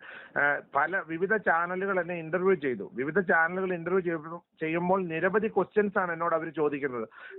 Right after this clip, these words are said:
ചോദിക്കുന്ന ചോദ്യങ്ങൾക്കുള്ള ഉത്തരമാണ് ഞാൻ നൽകിയിരിക്കുന്നത്. അപ്പോൾ അത് കട്ട് ആൻഡ് പേസ്റ്റ് ചെയ്ത് ചാനലുകളിൽ വരുമ്പോഴാണ് ഈ രേണു സുധി അത് കേൾക്കുകയോ മറ്റുള്ളവർ വഴി കാണുകയോ അറിയുകയോ ചെയ്തിട്ടാണ് പറയുന്നത് ഞാൻ സ്ഥിരതയില്ലാതെ ഉത്തരം പറയുന്നുവെന്ന്. ഇന്ന് വരെ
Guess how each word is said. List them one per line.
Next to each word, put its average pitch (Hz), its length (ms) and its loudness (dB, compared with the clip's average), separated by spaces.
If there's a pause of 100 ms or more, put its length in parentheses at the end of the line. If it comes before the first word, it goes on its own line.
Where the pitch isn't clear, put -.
ചോദിക്കുന്ന 202 500 6
ചോദ്യങ്ങൾക്കുള്ള 202 760 4
ഉത്തരമാണ് 180 540 2
ഞാൻ 160 220 -2
നൽകിയിരിക്കുന്നത്. 143 760 -2 (200)
അപ്പോൾ 190 320 4 (320)
അത് 160 220 4
കട്ട് 185 260 2
ആൻഡ് 190 180 2
പേസ്റ്റ് 208 280 0
ചെയ്ത് 190 240 2
ചാനലുകളിൽ 190 540 0
വരുമ്പോഴാണ് 185 760 0 (160)
ഈ 190 300 4
രേണു 170 300 2
സുധി 190 240 4
അത് 185 280 6
കേൾക്കുകയോ 185 640 2
മറ്റുള്ളവർ 185 520 0
വഴി 190 180 0
കാണുകയോ 180 520 2
അറിയുകയോ 180 420 2
ചെയ്തിട്ടാണ് 175 480 0
പറയുന്നത് 165 460 -2 (320)
ഞാൻ 180 180 2
സ്ഥിരതയില്ലാതെ 175 760 4
ഉത്തരം 185 380 0
പറയുന്നുവെന്ന്. 156 540 0 (120)
ഇന്ന് 175 220 6
വരെ 208 340 2